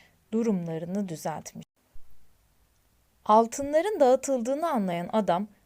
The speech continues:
karısına kızacak olmuş. Ancak sonradan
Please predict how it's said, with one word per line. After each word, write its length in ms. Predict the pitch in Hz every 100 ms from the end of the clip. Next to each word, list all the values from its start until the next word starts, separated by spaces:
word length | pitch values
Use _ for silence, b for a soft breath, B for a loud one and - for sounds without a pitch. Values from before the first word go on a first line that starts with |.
| _
karısına 520 | - 233 240 262 285
kızacak 480 | 277 196 202 196 190
olmuş. 420 | 165 151 165 - _ _ _ _ _ _ _ _
Ancak 480 | 339 381 302 180 202
sonradan 600 | - 269 247 170 151 202